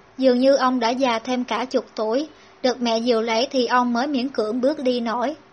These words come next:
Khi về đến nhà, ông ôm lấy di ảnh của Giang Dương, nghẹn ngào khóc nức nở.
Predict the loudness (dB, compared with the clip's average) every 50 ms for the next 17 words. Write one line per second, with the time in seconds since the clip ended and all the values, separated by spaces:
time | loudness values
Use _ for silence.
0 | -20 -20 -20 -20 -20 -20 _ -18 -6 -2 0 0 2 2 2 2 4 2 2 0
1 | 0 -2 -2 -2 -2 -4 -6 -8 -12 -18 -20 -10 0 2 2 2 4 2 2 2
2 | 2 2 2 0 0 0 0 0 0 -2 -2 -4 -4 -4 -2 -2 0 0 0 0
3 | 0 0 2 2 4 2 2 0 -6 -12 -20 -10 -4 0 0 0 0 0 0 0
4 | -2 -4 0 0 0 0 2 -2 -4 -4 -2 -4 -2 -2 0 -2 -4